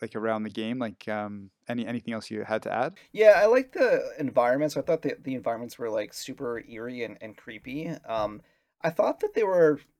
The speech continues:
Speaker 2: a little bit disjointed, to be honest, because you,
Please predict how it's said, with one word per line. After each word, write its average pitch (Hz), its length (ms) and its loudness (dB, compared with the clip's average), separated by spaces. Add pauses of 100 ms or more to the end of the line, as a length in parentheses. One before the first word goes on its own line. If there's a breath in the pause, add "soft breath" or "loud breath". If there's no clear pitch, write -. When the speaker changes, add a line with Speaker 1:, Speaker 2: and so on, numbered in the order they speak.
(260)
Speaker 2:
a 147 100 4
little 156 460 4
bit 139 360 -2 (240)
disjointed, 139 760 -8 (720)
to - 80 -14
be 165 100 -2
honest, 170 400 0
because 131 580 0 (520)
you, 143 480 2